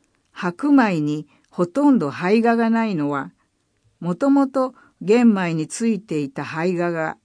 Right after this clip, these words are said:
精米過程で脱落するからです。それを特別に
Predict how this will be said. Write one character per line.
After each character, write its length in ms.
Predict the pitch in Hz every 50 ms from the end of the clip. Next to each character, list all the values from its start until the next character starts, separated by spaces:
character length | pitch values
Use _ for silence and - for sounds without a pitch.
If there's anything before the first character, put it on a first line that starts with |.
| _ _ _ _ _ _ _ _ _ _ _
精 360 | - - - 240 247 269 269
米 260 | 269 285 277 277 269
過 160 | 269 - 262 262
程 280 | 247 220 175 151 147
で 240 | 135 147 135 - - 165
脱 340 | 151 170 170 170 - 254 247
落 240 | 254 247 240 -
す 160 | - - 247 233
る 100 | 247 240
か 140 | - 180
ら 160 | 160 156 143 139
で 160 | 151 143 147
す。 300 | - - - - - _ _ _ _ _ _ _ _ _ _ _ _ _ _ _ _ _ _ _ _ _ _ _ _ _ _ _ _ _ _ _ _ _ _ _ _ _ _ _ _ _ _ _ _
そ 240 | - - - 196 180
れ 140 | 175 185 180
を 160 | 170 170 170
特 320 | 175 185 175 - - 226 180
別 320 | 196 190 196 - 180 165
に 220 | 170 165 165 -